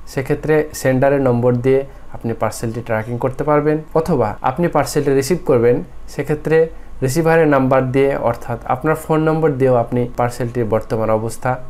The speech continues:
দেখতে পারবেন। এছাড়াও সিএন নাম্বার দিয়ে অর্থাৎ কাস্টমার নাম্বার যে মেমোর উপর যে সিএন নম্বরটি দেওয়া থাকে, যেমন আমি আপনাদের যদি একটি মেমো ওপেন করে দেখাই, আপনারা নিশ্চয় দেখতে পাচ্ছেন এখানে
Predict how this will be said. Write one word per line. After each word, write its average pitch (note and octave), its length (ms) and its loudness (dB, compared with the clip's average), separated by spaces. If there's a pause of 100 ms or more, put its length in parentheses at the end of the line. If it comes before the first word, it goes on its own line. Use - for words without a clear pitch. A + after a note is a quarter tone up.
দেখতে B2+ 240 -2
পারবেন। G2 440 -2 (100)
এছাড়াও C#3 460 4 (100)
সিএন F3+ 340 2
নাম্বার A#2 440 4
দিয়ে A2 280 2 (220)
অর্থাৎ D3+ 500 -2 (440)
কাস্টমার F3 680 2 (140)
নাম্বার C3+ 480 2
যে A#2+ 320 4
মেমোর D3 320 4
উপর D#3 240 2
যে D3 140 0
সিএন B2 300 0
নম্বরটি B2 400 2
দেওয়া C3+ 200 4
থাকে, B2+ 420 -2
যেমন B2+ 220 4
আমি C#3 260 4
আপনাদের C#3+ 400 2
যদি C3 200 4
একটি B2+ 180 0
মেমো C3+ 320 4
ওপেন C3 240 0
করে A#2+ 180 0
দেখাই, A#2+ 380 0 (460)
আপনারা B2+ 240 2
নিশ্চয় C#3+ 300 2
দেখতে C3 240 2
পাচ্ছেন D3 420 0 (440)
এখানে D#3 500 2